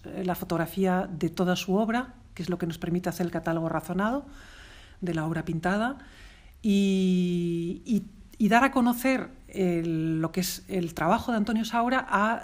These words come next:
los investigadores, eh, que vienen y que solicitan visitar el archivo.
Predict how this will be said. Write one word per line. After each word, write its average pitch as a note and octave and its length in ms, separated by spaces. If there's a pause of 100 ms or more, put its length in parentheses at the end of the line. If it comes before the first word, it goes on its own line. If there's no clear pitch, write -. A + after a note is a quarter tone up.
los G3+ 580
investigadores, F#3 840
eh, G3+ 320
que F3 160
vienen G3+ 540 (360)
y F#3+ 60
que F#3 120
solicitan F#3 600
visitar F3+ 320
el F3+ 120
archivo. D#3+ 460